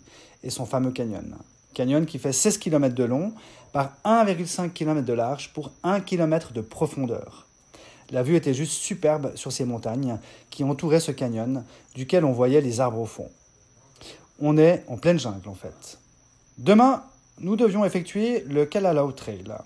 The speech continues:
un trail de trente-cinq kilomètres qui, selon le Huffington Post, est la randonnée la plus incroyable et la plus épique aux États-Unis, citant ses vues impressionnantes sur l'océan Pacifique, les plages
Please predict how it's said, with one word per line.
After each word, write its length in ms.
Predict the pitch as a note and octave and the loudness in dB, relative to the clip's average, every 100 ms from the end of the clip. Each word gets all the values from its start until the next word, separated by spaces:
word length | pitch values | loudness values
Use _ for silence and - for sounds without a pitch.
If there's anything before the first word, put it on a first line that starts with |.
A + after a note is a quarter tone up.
| _ _ - | _ _ -14
un 120 | A#2+ | -14
trail 200 | - E3+ | -6 -4
de 100 | C3+ | -2
trente-cinq 400 | C3 G#3 A3 G#3+ | -2 0 2 0
kilomètres 520 | F#3 D#3+ F#3+ A3 - - - - - _ - | 0 0 0 -2 -8 -20 -20 -20 -20 _ -8
qui, 200 | F#3+ F3+ | -2 2
selon 260 | G#3+ G#3+ | 4 4
le 160 | F#3+ E3+ | 4 2
Huffington 280 | E3+ F3 E3+ | 0 -4 -4
Post, 480 | G3 G#3+ G#3+ - - - | -2 -2 -4 -10 -14 -8
est 100 | D3 | 0
la 100 | C#3+ | 2
randonnée 360 | D3+ D#3 G#3 | 2 0 0
la 100 | E3+ | 0
plus 220 | C3 D3 E3+ | 0 0 0
incroyable 500 | G3 - D#3 E3 D3 | 0 0 2 2 2
et 60 | |
la 100 | C3 | 0
plus 280 | B2+ C3+ B2+ | 0 -2 0
épique 320 | F#3+ A3 A3 | 0 -2 -6
aux 80 | C#3 | -4
États-Unis, 540 | C#3+ D3+ A#2+ A2+ G2 - _ _ - - _ | -2 -2 -4 -4 -8 -12 _ _ -20 -20 _
citant 440 | - - D3 D3+ D#3+ | -10 -8 -4 0 0
ses 200 | - C3+ | 0 -2
vues 200 | B2 C3 | -2 0
impressionnantes 600 | C3+ E3 D3 D#3 E3+ F3+ | 2 0 0 0 0 0
sur 100 | C3 | -2
l'océan 260 | B2 - | -2 -2
Pacifique, 640 | A#2+ A#2 C#3 C3 F#3 F#3 - - - - - | -4 -4 -6 -8 -8 -10 -16 -20 -20 -20 -12
les 140 | B2+ C3 | -4 -4
plages 480 | C3 C#3+ E3 D#3+ | 0 4 4 4